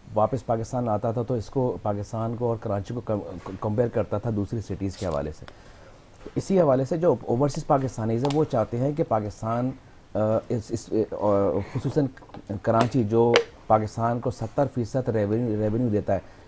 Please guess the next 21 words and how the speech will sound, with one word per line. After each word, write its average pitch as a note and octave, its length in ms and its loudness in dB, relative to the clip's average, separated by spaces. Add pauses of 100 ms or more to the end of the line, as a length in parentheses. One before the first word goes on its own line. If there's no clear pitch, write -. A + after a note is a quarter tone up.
इसको D#3+ 200 2
return D3 300 6
में E3 100 4
मिलता B2+ 300 4
ही D#3+ 100 4
क्या B2 200 0
है? E2+ 320 -2
दो A#2 180 4
परसेंट, C#3+ 360 2
दो B2+ 180 2
परसेंट B2 280 2
में C3+ 80 0
से C#3 160 2
एक C3 100 -4
परसेंट C#3 260 0
बहुत C3+ 180 -2
मुश्किल D3 260 -2
से D#3 120 -2
लगाया A2+ 280 4
जाता G#2 260 0
है। G2 80 -2